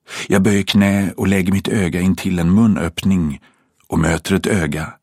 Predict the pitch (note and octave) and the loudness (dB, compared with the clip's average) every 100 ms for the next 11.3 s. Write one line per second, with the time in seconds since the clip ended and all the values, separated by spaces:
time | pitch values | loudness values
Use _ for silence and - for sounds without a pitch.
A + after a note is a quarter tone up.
0 | _ _ _ _ _ _ _ - F2+ A#2 | _ _ _ _ _ _ _ -4 0 2
1 | D3 C#3 _ _ - - E2+ F2+ F2 F#2+ | 2 -2 _ _ -18 -4 0 0 0 -2
2 | - _ - - - - - - G2+ D#2+ | -4 _ -18 -18 -14 -8 -4 0 0 0
3 | - - - F2+ E2+ - E2+ D#2 - _ | -4 -6 -4 -2 -2 0 -2 -4 -10 _
4 | _ _ _ _ _ _ _ _ _ _ | _ _ _ _ _ _ _ _ _ _
5 | _ _ B2+ - - - G2+ G2 F#2+ A#2+ | _ _ -2 -2 -6 -2 0 0 2 2
6 | G2 D#2+ F2 E2+ - F#2 F2+ F2+ F2+ D#2+ | 2 2 -2 -2 -2 0 2 2 2 2
7 | G2+ G#2 - - F#2+ F#2 E2+ F2+ E2+ E2+ | 2 2 2 -2 0 0 0 -4 -4 -4
8 | - - E2 D2+ - F#2 _ _ _ _ | -4 -4 -2 -4 -8 -20 _ _ _ _
9 | _ _ _ _ _ _ _ _ _ _ | _ _ _ _ _ _ _ _ _ _
10 | _ _ _ _ - - G2+ F#2+ G2 - | _ _ _ _ -10 0 2 2 0 0
11 | F#2 C2+ | -2 -4